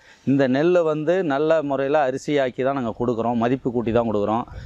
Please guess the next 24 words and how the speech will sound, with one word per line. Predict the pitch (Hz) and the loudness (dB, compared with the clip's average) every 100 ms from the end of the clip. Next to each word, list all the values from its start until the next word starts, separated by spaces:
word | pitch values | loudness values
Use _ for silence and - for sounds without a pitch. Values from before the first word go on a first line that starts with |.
| - | -2
எங்கள்கிட்ட | 123 120 110 | 2 2 2
கருப்பு | 127 131 139 | 0 2 2
கவுனிலேருந்து | 127 123 120 123 151 | 2 2 0 2 2
எல்லா | 123 127 123 | 2 2 0
நெல்லு | 120 135 120 | -2 -2 0
பேரும் | 123 120 110 | -2 -2 -2
சொல்றேன். | 110 107 - - - _ | -2 -2 -4 -12 -20 _
எங்கள்கிட்ட | 123 131 123 127 | 0 0 2 2
எவ்வளவு | 131 156 139 | 4 2 2
நெல் | 139 156 | 2 2
இருக்கு, | 127 139 131 | 2 0 0
ஒரே | 135 165 190 185 | 2 2 2 0
நிலத்துல | 151 151 147 143 | 0 -2 0 -2
வந்து | 139 170 | 0 2
ஒரு | 156 175 190 | 2 2 -2
இப்ப | 120 123 | -6 -2
பதினஞ்சு | 127 131 170 170 147 | 0 0 0 0 0
விதமான | 143 139 139 131 | 0 2 0 -2
பயிர் | 110 139 156 131 | 0 0 0 -2
நான் | 117 | -4
வச்சிருக்கிறேன். | - 117 107 120 | -4 -2 -2 -2
அதையும் | 120 117 131 117 | -4 -2 -2 -2
நான் | 117 | -2
காமிக்கிறேன். | 117 107 101 123 | -2 -2 -4 -6